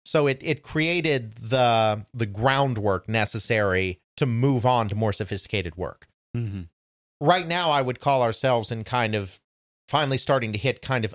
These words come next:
Speaker 1: a middle period where a lot of stories are being gathered. A lot more people are being tracked down. People like, you know, Harold Montgomery and Gene Wagner that Ethan has tracked down, or people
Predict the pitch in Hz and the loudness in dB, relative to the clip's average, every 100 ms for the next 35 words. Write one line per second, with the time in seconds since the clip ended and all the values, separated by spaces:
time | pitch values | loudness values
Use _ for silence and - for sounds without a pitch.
0 | - 120 110 120 123 101 - 107 82 65 | -4 -4 -2 0 0 -2 -4 -2 -2 -4
1 | 57 58 - _ _ _ - 117 127 127 | -10 -14 -20 _ _ _ -14 -2 2 4
2 | 120 110 110 - - 143 131 156 151 - | 4 2 0 -4 0 0 2 2 0 -2
3 | 120 - 156 139 120 107 110 98 110 98 | -4 -2 0 2 2 0 0 0 -2 -2
4 | 98 90 92 98 104 131 - 127 113 - | 0 0 0 0 0 0 0 0 -2 0
5 | 123 - 107 101 95 90 - 98 - - | -4 -2 -2 -2 -4 -4 0 0 -2 -4
6 | 92 73 57 _ _ _ _ 135 123 120 | -4 -4 -10 _ _ _ _ -6 0 0
7 | 110 110 104 - - _ _ _ - - | 2 0 0 -4 -16 _ _ _ -20 -4
8 | 110 101 117 113 107 107 113 107 101 101 | 0 2 4 2 0 0 0 0 -2 -2
9 | 107 104 107 104 101 95 92 92 101 98 | -2 2 2 2 0 0 -2 0 0 -2
10 | - _ _ 147 139 123 104 - 113 92 | -6 _ _ -2 -2 -2 -4 -2 0 0
11 | - 101 90 87 90 - 120 104 110 101 | 0 -2 0 -2 -4 -6 -8 -2 0 0
12 | 95 | -2